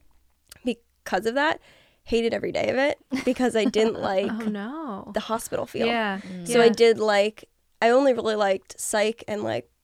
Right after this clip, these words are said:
Speaker 1: maternity
Speaker 2: Yeah.
Speaker 1: were, like, the
Speaker 3: Mm-hmm.
Speaker 1: two areas, but I didn't necessarily really like,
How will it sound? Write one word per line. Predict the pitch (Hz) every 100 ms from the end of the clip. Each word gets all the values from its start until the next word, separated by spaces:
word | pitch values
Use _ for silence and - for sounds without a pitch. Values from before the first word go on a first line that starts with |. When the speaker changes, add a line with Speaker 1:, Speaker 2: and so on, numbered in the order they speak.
| _ _ _ -
Speaker 1:
maternity | 202 - 190 139 - 277 -
Speaker 2:
Yeah. | 240 214
Speaker 1:
were, | 220
like, | 214 196
the | 165
Speaker 3:
Mm-hmm. | 160 196
Speaker 1:
two | 170
areas, | 90 - 226
but | 226
I | 220
didn't | 233 -
necessarily | 233 226 - 214 214 214
really | 214 208
like, | 190 180 - -